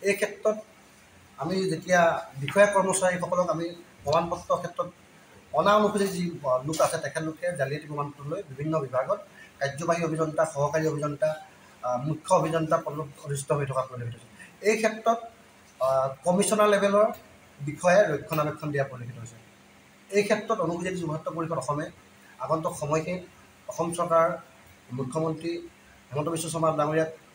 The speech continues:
আমি আমাৰ, আহ, প্ৰতিনিধি দলে এখন স্মাৰক পত্ৰ প্ৰেৰণ কৰিম আৰু চি ডি এ, চি ডি এ আমি এই ইয়াৰ ওপৰত তাৎক্ষণিক ব্যৱস্থা ল'বৰ কাৰণে আমি অৱগত কৰিম আৰু অসম চৰকাৰ এজন কেবিনেট মন্ত্ৰী, আহ, পীযুষ হাজৰিকা ডাঙৰীয়াকো এই বিষয়টো আমি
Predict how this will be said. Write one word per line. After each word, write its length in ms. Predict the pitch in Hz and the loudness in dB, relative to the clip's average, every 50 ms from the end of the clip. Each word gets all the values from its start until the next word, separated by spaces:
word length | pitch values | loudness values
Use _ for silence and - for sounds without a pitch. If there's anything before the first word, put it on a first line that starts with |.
| - - - - - - - | -20 -20 -20 -20 -20 -10 -6
আমি 220 | 127 139 156 160 151 156 - - | -4 -2 -2 -2 -4 -4 -6 -2
আমাৰ, 180 | 131 143 143 143 | 0 0 0 0
আহ, 360 | 139 139 - 113 120 123 120 - - | -2 -6 -10 -8 -8 -8 -10 -10 -8
প্ৰতিনিধি 380 | 147 131 - 139 160 160 151 156 156 | -8 -8 -6 -6 -4 -4 -2 0 0
দলে 200 | 151 156 156 160 160 - - - - - - - - | 2 2 2 2 0 -2 -6 -14 -20 -20 -20 -18 -6
এখন 140 | - 156 143 | -4 -4 -4
স্মাৰক 240 | 135 - - 160 156 156 | -4 0 2 2 2 2
পত্ৰ 140 | 156 - 170 165 | -2 -6 -6 0
প্ৰেৰণ 200 | 170 160 160 160 156 160 | 2 2 2 2 2 0
কৰিম 160 | 160 170 175 175 - - - - - - | -2 -2 -4 -8 -14 -16 -20 -20 -14 -12
আৰু 80 | 139 | -12
চি 180 | 135 - - 156 | -10 -8 -8 -6
ডি 100 | 151 165 175 | -4 -2 -2
এ, 60 | 175 175 170 | -2 -2 -4
চি 80 | 170 151 147 | -6 -6 -4
ডি 60 | 160 165 | -2 -2
এ 80 | 170 175 175 - - - - - - - | -2 -2 -4 -8 -14 -20 -20 -20 -20 -16
আমি 160 | 147 143 147 147 143 - - - - - - - - | -10 -6 -6 -6 -6 -8 -12 -20 -20 -20 -20 -12 -8
এই 100 | 160 170 170 | -4 0 4
ইয়াৰ 180 | 160 151 156 156 | 6 6 6 6
ওপৰত 180 | 156 160 160 - - - - | 2 0 -4 -6 -12 -8 -4
তাৎক্ষণিক 340 | 147 139 131 - 170 170 151 139 | -4 -4 -4 -4 -6 -6 -4 -4
ব্যৱস্থা 280 | 135 139 139 - - 160 | -4 -4 -2 0 2 2
ল'বৰ 160 | 156 160 156 151 | 2 2 0 0
কাৰণে 160 | 151 156 165 170 - - - - - - - | 0 -2 -4 -4 -8 -14 -20 -20 -20 -16 -8
আমি 120 | 135 143 147 143 - - - - - - - - | -6 -6 -6 -6 -8 -14 -20 -20 -20 -10 -6 -4
অৱগত 240 | 139 156 165 170 170 175 160 | -2 0 0 2 2 2 2
কৰিম 180 | 165 175 180 - - - - - - - - | 2 0 -2 -4 -8 -14 -20 -20 -20 -6 -2
আৰু 120 | 135 151 160 160 - - | 0 0 0 0 0 -2
অসম 200 | - - 175 180 170 175 - | -4 -2 -2 0 0 0 2
চৰকাৰ 240 | 180 175 175 175 175 156 | 0 2 4 4 4 4
এজন 160 | 151 160 160 - | 2 0 -2 -4
কেবিনেট 240 | 147 139 156 160 156 156 | -4 -4 -2 -2 -2 -2
মন্ত্ৰী, 220 | 151 147 - 160 160 | -4 -4 -6 -10 -12
আহ, 580 | 165 - - - - - - - - - 120 120 - | -12 -14 -18 -20 -20 -20 -20 -20 -8 -8 -8 -6 -4
পীযুষ 180 | 165 160 170 170 | -4 -2 -2 0
হাজৰিকা 220 | 170 160 165 175 170 | 0 -2 -2 0 0
ডাঙৰীয়াকো 300 | 165 160 160 160 160 165 160 | 2 2 2 0 0 -2 -4
এই 100 | 151 147 135 | -4 -4 -8
বিষয়টো 260 | - - 151 139 - 156 143 | -10 -12 -14 -6 -6 -4 -4
আমি 80 | 147 | -4